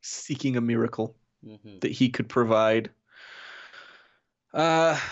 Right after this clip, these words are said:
Speaker 1: long story short, she, she gave him poisoned wine and slit his throat.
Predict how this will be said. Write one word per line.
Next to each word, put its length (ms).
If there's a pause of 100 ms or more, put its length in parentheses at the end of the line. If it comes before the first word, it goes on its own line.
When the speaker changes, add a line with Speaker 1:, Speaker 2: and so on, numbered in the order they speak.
(120)
Speaker 1:
long 200
story 300
short, 380
she, 440 (1120)
she 300
gave 240
him 160
poisoned 540
wine 420
and 100
slit 280
his 180
throat. 500